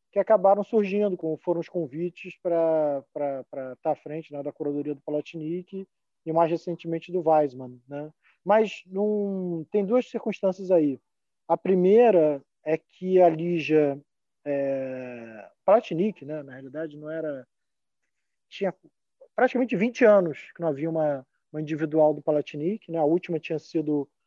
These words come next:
no mac de Niterói, e noventa e alguma coisa, noventa e oito, noventa e sete, por aí. E a exposição do Weismann também, que é, é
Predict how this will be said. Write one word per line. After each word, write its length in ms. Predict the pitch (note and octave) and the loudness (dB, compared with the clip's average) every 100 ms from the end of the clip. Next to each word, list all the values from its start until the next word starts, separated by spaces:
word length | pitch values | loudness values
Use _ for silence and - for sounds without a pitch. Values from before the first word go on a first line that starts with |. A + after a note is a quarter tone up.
| _ _ | _ _
no 100 | E3 | 0
mac 300 | D#3 E3+ - | 4 4 2
de 100 | C#3 | -4
Niterói, 600 | D3+ D3 D#3 D3 E3 A3 - _ _ _ _ _ _ _ - | -4 0 4 6 4 2 -4 _ _ _ _ _ _ _ -2
e 720 | F#3 F#3+ F#3+ F#3 F3 E3 D#3 | 2 6 6 8 8 8 6
noventa 760 | D3+ D3 A#2+ B2+ E3 F3 - D#3 | 2 -2 -2 0 2 0 4 4
e 40 | |
alguma 260 | C3+ D3+ C3 | 4 0 -6
coisa, 640 | - B2+ D#3+ E3+ B2+ C3 | -8 -2 2 2 -2 -10
noventa 500 | C3 A2+ C3+ C#3+ - | -14 -14 -16 -14 -10
e 80 | A#2+ | -10
oito, 480 | A2 B2 D#3+ D3 C3+ | -8 -2 0 -2 -6
noventa 300 | B2 C3+ B2 | -12 -12 -14
e 40 | |
sete, 300 | - C3+ - | -14 -16 -14
por 120 | - B2 | -14 -10
aí. 260 | B2+ F#3+ - _ _ _ _ _ _ | -8 -10 -12 _ _ _ _ _ _
E 260 | E3+ F#3+ G#3+ | -4 4 6
a 140 | G#3+ | 6
exposição 380 | G3+ - G#3 A3 | 2 0 0 0
do 80 | A#3 | 0
Weismann 440 | G#3 A3 A#3+ F#3 | 4 6 4 0
também, 400 | - D3+ E3 E3+ - | -2 -2 -2 -4 -4
que 120 | D3 | -2
é, 120 | C#3 | 0
é 500 | C3+ - D3 C#3 C#3+ | -2 -8 -16 -14 -16